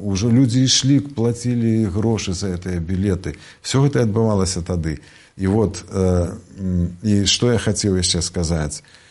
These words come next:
Дык вось, менавіта тады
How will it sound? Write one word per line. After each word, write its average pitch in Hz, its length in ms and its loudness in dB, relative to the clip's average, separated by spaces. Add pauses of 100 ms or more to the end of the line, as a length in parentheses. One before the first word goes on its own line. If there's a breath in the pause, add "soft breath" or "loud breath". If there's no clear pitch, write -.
(180 loud breath)
Дык 90 240 -4
вось, 104 440 2 (680)
менавіта 113 460 2
тады 80 440 -2